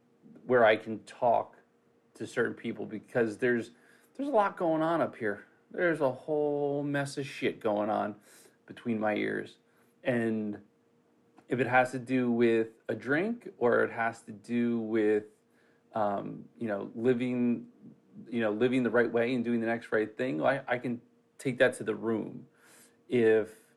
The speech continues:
it's a personal struggle, I can take that to the network. If it's a overall behavioral change, the thing that I, I want, I wanna, you know, I can identify, and I can,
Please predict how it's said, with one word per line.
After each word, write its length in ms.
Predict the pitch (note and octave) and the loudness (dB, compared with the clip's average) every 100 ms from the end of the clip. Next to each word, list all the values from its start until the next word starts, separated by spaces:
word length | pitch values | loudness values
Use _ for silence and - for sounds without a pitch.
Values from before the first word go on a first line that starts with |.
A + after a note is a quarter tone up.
| _ _ _ _ | _ _ _ _
it's 180 | C3 A#2 | -2 0
a 80 | A2 | -4
personal 540 | - D#3+ - F3 E3+ | 0 0 0 -2 -2
struggle, 640 | - E3+ D#3 D#3+ E3+ F#3 - _ _ _ _ | -2 0 0 0 -6 -10 -18 _ _ _ _
I 100 | A#2+ | -2
can 160 | B2 A#2 | 0 -2
take 260 | - B2 | -2 0
that 180 | B2+ A2+ | 2 0
to 100 | - | -2
the 120 | G#2 G2+ | -4 -2
network. 640 | G#2+ - A#2 F#2 - _ _ _ _ _ _ | -2 -2 -4 -6 -8 _ _ _ _ _ _
If 240 | C3 B2 C3 | 0 0 2
it's 440 | A#2+ G#2 - - _ _ - | 0 -2 -10 -18 _ _ 0
a 360 | A#2+ A2 G#2 G2+ - - | 2 2 -2 -6 -8 2
overall 420 | D3+ D3+ C#3+ C3 | 2 6 6 6
behavioral 760 | A2+ - C3+ C#3+ B2 C3 A2+ A2 | 2 -2 0 0 2 2 2 0
change, 680 | - - A#2 C3+ D#3+ D3 C3+ | -8 -4 -2 0 -2 -2 0
the 120 | A2 | -2
thing 240 | - B2+ | 0 -4
that 100 | A#2+ | 2
I, 160 | A2+ A2+ - | 4 4 2
I 80 | A#2 | 0
want, 340 | A2+ A2+ - - | 2 0 -2 -6
I 100 | - | -2
wanna, 420 | A2 A2+ A2 G#2 G#2 - | 0 0 0 0 -4 -8
you 100 | A2 | -6
know, 220 | G2+ A2+ - _ _ _ _ | -6 -8 -12 _ _ _ _
I 80 | - | -4
can 140 | A#2 G#2+ | -2 -2
identify, 800 | G2+ - A#2+ B2+ B2 B2 C3+ C#3 | 0 2 2 2 4 4 4 0
and 220 | B2+ A2+ | -2 -4
I 80 | A2 | -6
can, 360 | - G#2 G#2+ | -8 -10 -10